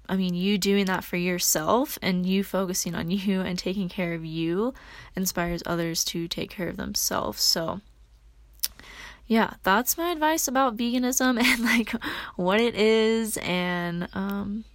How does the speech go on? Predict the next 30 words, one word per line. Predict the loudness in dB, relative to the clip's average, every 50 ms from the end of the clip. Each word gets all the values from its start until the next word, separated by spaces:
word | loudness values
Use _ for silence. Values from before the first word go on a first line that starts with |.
| -10
yeah, | -4 -2 0 0 0 0 -2
what | -4 -2 -2 0
I | 0 0 0
think | -2 -4 -4 -2
about | -2 -2 0 0 0 0 2
it. | 0 0 0 -2 -6 -12 -20 -20 -20 -20 -20 -20 -20 -12 -4
Just | 0 0 2 2 2 0 -2 -4 -8 -18 -16 -14 -12 -12 -6 -2
do | 0 0
you, | 2 2 0 0 0 0 0 2 2 2 2
like, | 2 2 2 2 2 0 0 -2 -4 -4 -4 -2 0 0 -2 -2
<laughs> | -4 -8 -12 -14 -16 -16 -14 -12
just | -8 -8 -8 -8 -8
do | -6 -4
you | -2 -2 0 0 0 0 2 0
and | 0 0
let | -2 -4 -4
people | -4 -2 -2 0 0 0
do | 0 0 0 0
them, | 0 2 2 2 2 2 0 -2 -4 -4
whatever | -2 -2 0 0 0 -2 0
that | 0 0 -2 0 0
looks | 0 0 0 0 -2 -2
like. | -2 -2 -2 -4 -6 -10 -16 -20 -20 -20 -20 -20 -18 -18 -20 -20 -20 -20 -10 -6
Um, | -4 -2 -2 -2 -2 -2 -4 -6 -8 -12 -12 -6
and | -4 0 2
yeah, | 2 4 4
I | 2 2 0
think | 0 0 0 0
we | 0 0
just | 0 0 -2 -2 -4